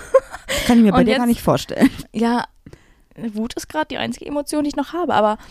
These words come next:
Speaker 1: mal ganz ehrlich, so jetzt, ähm, w-, ich wär die Letzte, die irgendwie handgreiflich dir gegenüber werden würde. Was heißt handgreiflich? Irgendwas auf eine Hand, aus der Hand schlagen würde oder dir so eine Szene machen würde. So, "Was soll das? Warum redest du mit der?" Oder sonst irgendwas. Oder, "Warum redest du mit ihm?" Oder,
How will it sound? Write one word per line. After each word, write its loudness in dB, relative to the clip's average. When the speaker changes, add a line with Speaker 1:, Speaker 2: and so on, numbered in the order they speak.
Speaker 1:
mal 0
ganz -2
ehrlich, 0
so -6
jetzt, -4
ähm, -4
w-, -10
ich -16
wär -6
die -6
Letzte, -8
die -10
irgendwie -8
handgreiflich -8
dir -8
gegenüber -2
werden -6
würde. -2
Was -14
heißt -12
handgreiflich? -8
Irgendwas -10
auf -20
eine -14
Hand, -6
aus -16
der -8
Hand -2
schlagen -4
würde 2
oder -4
dir -8
so -6
eine -2
Szene 0
machen -4
würde. 0
So, -8
"Was -8
soll 0
das? -2
Warum -6
redest -4
du -2
mit -4
der?" 0
Oder 2
sonst -2
irgendwas. -4
Oder, -2
"Warum -2
redest 0
du -2
mit -2
ihm?" 8
Oder, 2